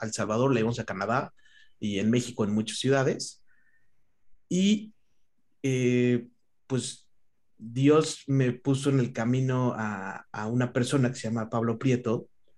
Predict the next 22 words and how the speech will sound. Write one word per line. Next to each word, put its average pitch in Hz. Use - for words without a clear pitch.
que 113
me 107
invitó 107
a, 120
a 110
trabajar 110
en, 110
en 120
la 123
misma 160
universidad 131
en 127
la 110
que -
yo 117
estudié. 139
Sus, -
sus -
papás 110
son 123
los 120
dueños. 139